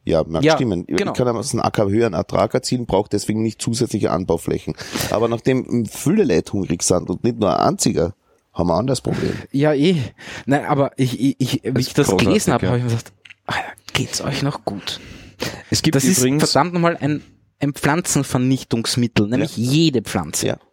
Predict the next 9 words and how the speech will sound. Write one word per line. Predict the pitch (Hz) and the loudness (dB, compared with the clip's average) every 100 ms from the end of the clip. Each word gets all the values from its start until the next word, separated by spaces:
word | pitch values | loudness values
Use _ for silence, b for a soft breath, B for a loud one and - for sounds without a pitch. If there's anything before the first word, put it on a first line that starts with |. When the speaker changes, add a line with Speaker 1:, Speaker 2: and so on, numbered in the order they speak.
| - | -8
Speaker 1:
ja. | - _ _ _ _ _ _ _ _ _ _ _ - B B B | -8 _ _ _ _ _ _ _ _ _ _ _ -10 B B B
Speaker 3:
Es | - - | -4 -2
gibt | 135 - | -2 -2
übrigens | 127 117 110 110 | -2 0 0 0
einen | 107 | 0
sehr | 104 110 | 2 0
netten | 107 98 - 107 - _ | 2 0 0 0 -2 _
ted | - 120 - - | 2 2 2 -12
Talk, | - 82 107 - - | -6 -2 -2 -4 -12